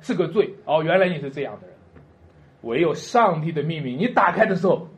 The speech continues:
是什么？是恩典啊！原来你上帝，你要给我们预备的是一个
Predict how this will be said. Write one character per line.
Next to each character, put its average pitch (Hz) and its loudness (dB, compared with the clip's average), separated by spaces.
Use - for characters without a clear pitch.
是 220 -6
什 160 -2
么？ 113 -8
是 - -20
恩 78 -18
典 73 -20
啊！ - -20
原 127 -12
来 123 -8
你 110 -14
上 127 -14
帝， 113 -14
你 147 -10
要 180 2
给 151 -6
我 160 0
们 135 -6
预 180 -6
备 160 -2
的 113 -8
是 156 -10
一 156 -6
个 127 -6